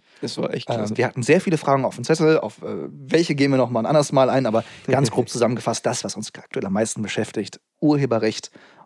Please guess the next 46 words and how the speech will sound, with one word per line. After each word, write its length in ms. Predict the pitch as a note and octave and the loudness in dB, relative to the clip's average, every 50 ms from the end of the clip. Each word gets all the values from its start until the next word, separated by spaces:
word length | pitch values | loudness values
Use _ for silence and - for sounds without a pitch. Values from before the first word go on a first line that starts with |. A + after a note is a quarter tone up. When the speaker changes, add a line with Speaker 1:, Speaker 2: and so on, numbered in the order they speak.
| _ - | _ -12
Speaker 2:
und, 300 | G#2+ G2 F#2+ F#2+ F#2 - | -10 -8 -8 -8 -8 -8
äh, 220 | - F#2+ F2+ F#2+ - - | -10 -10 -10 -12 -14 -16
Verträge 320 | - - - - A2+ A2+ G#2 | -18 -16 -14 -10 -10 -10 -10
mit 120 | F#2+ - | -8 -4
Kunden 240 | - D#3 D#3 C3+ B2 | 0 0 0 0 -2
und 100 | C3 A#2+ | -4 -4
so 120 | A2+ A#2+ | -2 -2
weiter, 320 | A2 A2+ A#2 A#2 A#2 G#2 G2 - - - - - | 0 0 0 0 -2 -4 -4 -8 -16 -20 -16 -12
das, 200 | - B2 - - _ _ - | -10 -10 -10 -12 _ _ 2
all 140 | - C3+ C3 | 4 6 6
das, 160 | B2 A2+ - | 6 4 0
was 160 | - A#2 - | -4 -6 -4
wir 80 | - A2 | -4 -4
halt 140 | G2+ G2+ - | -4 -2 -2
jetzt, 300 | A#2 A2 - - - - | -2 -2 -2 -6 -8 -6
äh, 120 | B2 A#2 | -4 -4
hinter 160 | G2+ A#2+ B2 | -2 -2 -4
den 100 | A2 A2 | -6 -6
Kulissen 300 | G2+ - A#2+ A#2+ - - | -4 -2 -2 -2 -2 -4
austüfteln, 600 | - - A2+ - - - - - - A2+ G#2+ G#2 - - - - _ - | -6 -6 -6 -4 -6 -8 -6 -4 -2 0 0 -2 -4 -8 -20 -20 _ -16
das 180 | - G2+ - - | -14 -10 -6 -4
muss 240 | B2+ B2+ A2+ - | -2 -2 -2 -2
halt 180 | - G#2+ - _ | -4 -8 -8 _
einfach 520 | - A#2 A#2 A#2 - - G2+ G2 A2 - - _ _ _ _ _ _ _ _ _ _ _ - | -6 -4 -4 -4 -4 -6 -8 -8 -8 -12 -18 _ _ _ _ _ _ _ _ _ _ _ -12
hundertprozentig 840 | - - - C3 B2+ A2+ - - A#2 - - A2 G#2+ G#2 G#2+ - - | -4 0 2 4 2 2 0 -2 -6 -6 -4 -6 -6 -6 -8 -6 -4
wasserdicht 480 | F#2+ F#2+ - G2+ G2+ F2+ F#2+ - - - | -4 -2 -2 -4 -8 -10 -12 -16 -12 -8
sein. 240 | - F2+ F#2+ F2+ | -6 -6 -6 -6
Das 180 | E2+ E2 - - | -8 -10 -14 -16
Speaker 1:
Es 200 | - - - - | -16 -14 -8 -6
muss 200 | B2+ B2+ A#2 - | -4 -4 -4 -2
einfach 320 | - - B2 A2+ A#2 A2+ | -2 -2 -2 -2 -2 -4
klappen, 220 | - - - B2+ C#3+ | -4 -2 0 0 2
Speaker 2:
lieb 140 | D3 - D#3 | 2 2 2
und 80 | C3+ | 0
Speaker 1:
so. 60 | B2 D#3+ | 2 0
Speaker 2:
stichfest 280 | D3 - - B2+ A2+ | 0 0 0 -2 2
sein. 140 | - C#3 C3+ | 2 2 2
Es 80 | A#2 - | 2 2
muss 140 | C3+ D#3 D3+ | 2 2 4
einfach 200 | - D3 B2 A#2+ | 4 2 2 2
funktionieren. 640 | - C3 A#2 A2+ - A#2 A#2 C3+ D#3 D3+ C#3 A#2 | 0 -2 -2 -2 -2 0 4 4 4 4 4 2
Wir 120 | A#2 A2 G2+ | 0 2 4
wollen 180 | A2+ A#2 B2 A#2+ | 4 4 4 2
keine 220 | - F#2+ E2 - | -2 -8 -8 -6
Anfängerfehler 540 | - C3+ - D#3+ C#3+ C3 - - C3+ A#2+ A#2+ | -6 -4 -2 -2 -2 0 0 0 2 2 2
machen. 300 | A#2 A#2 A2+ A#2 A#2+ A2 | 2 0 0 -2 -2 -6